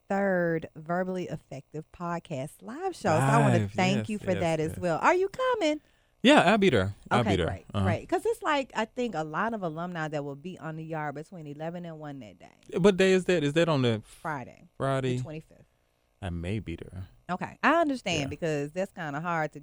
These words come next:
Speaker 1: get off at that time
Speaker 2: Yeah.
Speaker 1: for us adults.
Speaker 2: Yeah. Well, yeah, yeah. I work twenty-four seven,
Speaker 1: But
Speaker 2: so
Speaker 1: you
Speaker 2: it
Speaker 1: know Imma
Speaker 2: doesn't
Speaker 1: shout
Speaker 2: matter.
Speaker 1: you out.
Speaker 2: Yeah. I, yeah,
Speaker 1: I
Speaker 2: yeah.
Speaker 1: got you.
Speaker 2: I, I, I'm gonna do everything possible,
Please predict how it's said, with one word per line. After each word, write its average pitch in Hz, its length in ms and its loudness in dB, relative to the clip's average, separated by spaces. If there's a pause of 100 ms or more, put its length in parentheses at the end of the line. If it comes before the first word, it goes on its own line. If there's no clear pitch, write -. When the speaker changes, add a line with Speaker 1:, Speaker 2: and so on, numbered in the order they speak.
(140)
Speaker 1:
get 160 120 -6
off 147 180 -2
at 127 120 -16
that 131 200 -14
time 98 500 -12
Speaker 2:
Yeah. 64 60 -10
Speaker 1:
for 117 160 -6
us 117 160 -8 (180)
adults. 127 640 -8 (200)
Speaker 2:
Yeah. - 240 -8 (120)
Well, 104 320 4
yeah, 80 280 -6 (200)
yeah. 78 200 -8 (100)
I 117 80 -2
work 101 220 0
twenty-four 87 360 -6
seven, - 320 -10
Speaker 1:
But 196 120 -6
Speaker 2:
so - 40 -8
Speaker 1:
you 349 60 0
Speaker 2:
it - 20 0
Speaker 1:
know 269 140 4
Imma 180 100 -2
Speaker 2:
doesn't - 160 -4
Speaker 1:
shout - 80 -6
Speaker 2:
matter. - 120 -8
Speaker 1:
you 104 60 -10
out. - 560 -10
Speaker 2:
Yeah. 185 60 -2 (280)
I, 165 60 0
yeah, 87 160 2
Speaker 1:
I - 80 -8
Speaker 2:
yeah. 123 140 -2
Speaker 1:
got - 140 -14
you. - 60 -20 (360)
Speaker 2:
I, 160 240 8
I, 156 180 8 (140)
I'm 147 180 4
gonna 143 180 6
do 123 140 6
everything 123 380 4
possible, 107 420 2